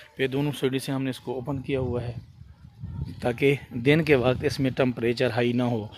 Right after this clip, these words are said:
टेम्परेचर हाई होने की वजह से हमारी जो फसल होती है, प्लांट्स होते हैं, उनको नुकसान होता है। तो आप ये देख सकते हैं, हमने इसका सुबह नौ बजे इसका मुंह खोल देते हैं, और शाम को चार बजे तक हम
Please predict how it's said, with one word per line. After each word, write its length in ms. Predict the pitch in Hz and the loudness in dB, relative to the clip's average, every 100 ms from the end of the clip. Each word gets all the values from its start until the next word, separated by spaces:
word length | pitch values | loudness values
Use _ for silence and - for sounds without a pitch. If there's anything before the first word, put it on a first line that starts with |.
| - - - | -18 -18 -6
टेम्परेचर 460 | 143 139 151 147 131 | -4 4 4 4 2
हाई 160 | 135 | 4
होने 240 | 135 139 135 | 4 4 2
की 100 | 127 | 2
वजह 240 | 120 123 | 4 2
से 240 | 123 135 127 - - - | 2 2 0 -2 -16 -6
हमारी 300 | 127 131 139 | 2 4 4
जो 140 | 131 | 4
फसल 360 | 127 - - 135 | -2 -4 0 2
होती 220 | 131 127 | 2 0
है, 40 | 131 | 0
प्लांट्स 360 | 131 135 135 | 2 0 0
होते 180 | 135 147 | -2 0
हैं, 60 | 135 | 0
उनको 280 | 117 139 | 2 2
नुकसान 520 | 147 131 117 - 113 110 | 2 2 0 -2 -4 -4
होता 220 | 110 110 | -4 -4
है। 160 | 104 - - - _ - | -6 -8 -18 -20 _ -2
तो 100 | 131 | 0
आप 160 | 127 | 2
ये 100 | 135 | 0
देख 180 | 127 139 | 2 0
सकते 240 | - 127 | 0 -6
हैं, 60 | 127 | -2
हमने 240 | 135 123 131 | 0 2 0
इसका 340 | - 120 120 - - - | -2 -4 -4 -8 -20 -14
सुबह 300 | - 143 139 | 0 4 6
नौ 180 | 139 135 | 6 4
बजे 220 | 127 127 | 4 4
इसका 240 | 127 - 123 | 4 4 4
मुंह 200 | 131 127 | 4 4
खोल 240 | 127 127 | 4 4
देते 180 | 135 143 | 4 2
हैं, 60 | |
और 100 | 135 | 2
शाम 320 | 127 - 127 131 | 2 4 4 2
को 100 | 131 | 2
चार 240 | 135 131 | 6 6
बजे 180 | 120 117 | 6 2
तक 80 | 123 | 2
हम 240 | 123 120 | 2 0